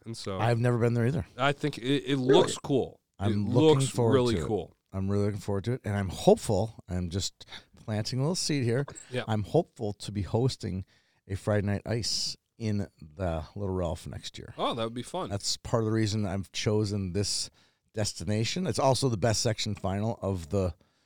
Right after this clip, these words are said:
Speaker 2: the ones out there. Be-,
Speaker 1: Yeah.
Speaker 2: I think
Speaker 1: It's
Speaker 2: it's
Speaker 1: the best section final location.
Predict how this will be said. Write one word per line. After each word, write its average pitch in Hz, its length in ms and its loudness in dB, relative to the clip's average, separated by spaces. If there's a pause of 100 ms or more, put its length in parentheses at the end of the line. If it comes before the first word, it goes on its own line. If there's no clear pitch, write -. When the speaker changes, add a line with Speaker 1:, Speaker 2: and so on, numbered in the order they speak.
(300)
Speaker 2:
the 117 60 0
ones 104 300 2
out 101 180 0
there. 139 220 -4 (180)
Be-, 117 120 -14
Speaker 1:
Yeah. 123 120 -6 (240)
Speaker 2:
I 123 120 6
think 123 140 6
Speaker 1:
It's 104 80 0
Speaker 2:
it's - 40 -2
Speaker 1:
the 160 80 2
best 170 220 4
section 151 320 0
final 101 280 -4
location. - 440 -14